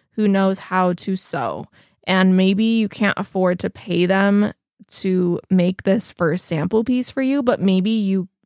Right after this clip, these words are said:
bab-, could babysit their kids for an agreement, like, you know, for twenty hours or something to make up for it. Like, this is what I mean by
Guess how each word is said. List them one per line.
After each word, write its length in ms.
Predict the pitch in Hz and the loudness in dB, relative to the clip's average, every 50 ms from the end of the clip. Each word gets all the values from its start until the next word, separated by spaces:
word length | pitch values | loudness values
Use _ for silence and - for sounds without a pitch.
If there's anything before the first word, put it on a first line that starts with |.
| _ _ | _ _
bab-, 340 | - 175 170 175 185 - - - | -2 0 0 0 -2 -4 -8 -4
could 180 | - 190 165 | -4 -4 -2
babysit 460 | - 170 170 165 180 185 - 185 - | 0 -2 -2 0 -2 -4 -4 -4 -4
their 140 | - 160 165 | -2 -2 -2
kids 560 | 170 - 202 165 160 160 156 - - - - - _ _ _ _ _ | -2 -2 -2 -2 -2 -2 -4 -6 -8 -10 -10 -12 _ _ _ _ _
for 600 | _ _ - 185 170 160 165 165 170 165 165 - - - _ _ _ _ _ _ _ _ _ _ _ _ _ _ - | _ _ -6 -2 0 2 2 2 2 2 0 -4 -8 -14 _ _ _ _ _ _ _ _ _ _ _ _ _ _ -4
an 160 | 147 175 185 | -2 0 0
agreement, 640 | 185 160 - 190 185 185 185 180 180 170 160 - - | 0 0 0 0 0 2 2 2 2 2 0 -2 -2
like, 160 | - 190 180 | 0 0 0
you 220 | 175 165 190 202 190 | 0 0 0 0 2
know, 200 | 170 151 165 180 | 2 0 -2 -2
for 280 | - - 180 165 165 160 | -4 -4 -4 -4 -4 -4
twenty 440 | 165 - - - 269 269 269 262 254 | -8 -8 -4 -2 0 2 2 2 2
hours 440 | 214 190 190 180 170 170 170 151 | 2 2 2 2 0 0 -2 -4
or 60 | 160 170 | -6 -8
something 400 | - - 156 - 156 170 165 165 | -8 -8 -8 -6 -4 -4 -4 -4
to 120 | - 196 | -2 -2
make 140 | 185 185 165 | -2 -2 0
up 160 | 151 123 - - | -2 -6 -6 -6
for 180 | - 175 160 | -2 0 2
it. 160 | 143 107 - 147 | 2 2 0 0
Like, 240 | 185 190 185 - | 0 -2 -2 -4
this 140 | - 185 196 | -6 -6 -4
is 120 | 220 220 226 | -4 -4 -2
what 140 | 226 247 | -2 0
I 100 | 240 240 | 0 2
mean 360 | 214 190 180 180 180 185 190 180 | 2 4 4 4 4 4 2 2
by 420 | 190 180 180 175 170 170 170 170 | 2 0 0 0 -2 -2 -4 -6